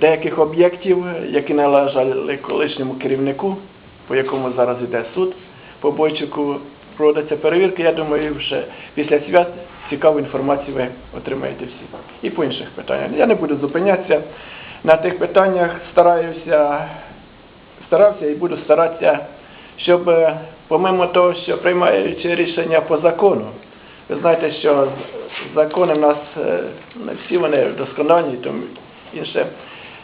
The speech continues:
Тому приймав і буду приймати рішення також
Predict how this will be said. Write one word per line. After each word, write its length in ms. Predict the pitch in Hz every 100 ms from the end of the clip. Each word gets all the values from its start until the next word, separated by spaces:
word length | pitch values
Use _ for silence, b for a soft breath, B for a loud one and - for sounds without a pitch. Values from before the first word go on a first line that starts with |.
| -
Тому 520 | - 156 190 190 175 170 175 - - - - - - - - - - - 180 - - - - - - - -
приймав 400 | - 143 175 196
і 40 | 165
буду 240 | 156 165
приймати 460 | 143 151 156 156 175
рішення 260 | 175 151
також 520 | 139 170 170 156 -